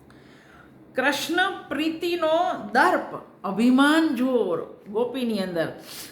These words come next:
"હું શું જાણું જે વાલે મુજમાં શું દીઠું? વારે વારે સામું ભાળે મુખ લાગે છે મીઠું." એથી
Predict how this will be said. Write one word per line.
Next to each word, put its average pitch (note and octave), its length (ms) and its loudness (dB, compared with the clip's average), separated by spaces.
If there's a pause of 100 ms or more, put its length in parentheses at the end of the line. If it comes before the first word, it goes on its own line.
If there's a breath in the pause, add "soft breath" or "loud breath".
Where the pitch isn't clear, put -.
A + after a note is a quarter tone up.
"હું C4 220 -2
શું F#4+ 320 -6
જાણું B3+ 540 0
જે D#4+ 180 0
વાલે A3+ 500 0
મુજમાં G3+ 640 0
શું C#4+ 280 -8
દીઠું? D4+ 480 -4 (640 loud breath)
વારે C4+ 420 4
વારે A#3+ 520 2
સામું G#3+ 560 -4
ભાળે F3+ 480 -4 (100)
મુખ A#3+ 220 -10
લાગે F3 460 -2
છે E3 260 -6
મીઠું." E3 540 -10 (920 loud breath)
એથી F#4+ 800 2